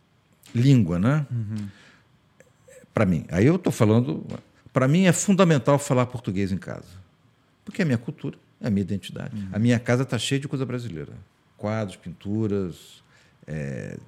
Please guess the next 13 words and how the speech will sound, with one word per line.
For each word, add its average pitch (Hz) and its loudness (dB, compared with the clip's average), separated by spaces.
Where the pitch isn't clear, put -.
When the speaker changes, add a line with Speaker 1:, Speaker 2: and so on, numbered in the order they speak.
Speaker 1:
desenho, 107 2
Speaker 2:
Uhum. 82 -6
Speaker 1:
é, 58 -12
móveis, 92 4
porque - -6
não 98 2
é 143 6
só, 101 4
mas 90 -6
é 104 -10
quase 101 -12
brasileiro, 90 -6
porque 165 -2